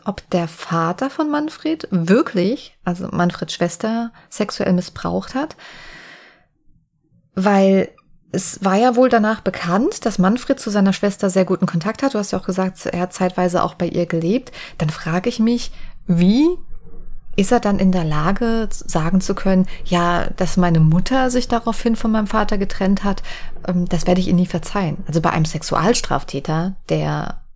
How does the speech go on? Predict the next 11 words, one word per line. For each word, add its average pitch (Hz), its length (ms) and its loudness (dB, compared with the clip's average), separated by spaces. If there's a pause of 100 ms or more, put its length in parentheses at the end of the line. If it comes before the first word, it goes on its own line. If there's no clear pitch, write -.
(240)
sich 170 360 -2
in 170 100 4
der 175 140 0
eigenen 175 320 2
Familie 196 440 4
ausgelebt 147 520 -4
hat, 170 180 -4 (640)
ja 156 180 -6
gut, - 180 -12
ich 160 120 -8
mein, 160 140 -2